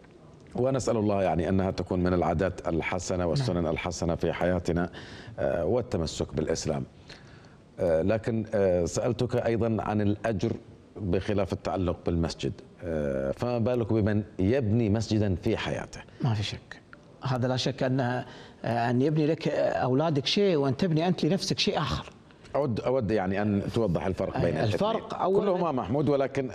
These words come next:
Speaker 1: نود
Speaker 2: أن، أن، أن تبني أنت لمسجد أنت عملت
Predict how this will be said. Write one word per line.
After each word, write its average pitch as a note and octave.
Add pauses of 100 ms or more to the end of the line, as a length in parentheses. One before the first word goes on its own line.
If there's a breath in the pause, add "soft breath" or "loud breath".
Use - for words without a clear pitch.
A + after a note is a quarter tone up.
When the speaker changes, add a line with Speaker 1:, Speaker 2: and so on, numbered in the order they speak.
Speaker 1:
نود A2+
Speaker 2:
أن، -
أن، C#3+
أن C#3+
تبني G#3+
أنت G3+
لمسجد G#3
أنت G#3
عملت F#3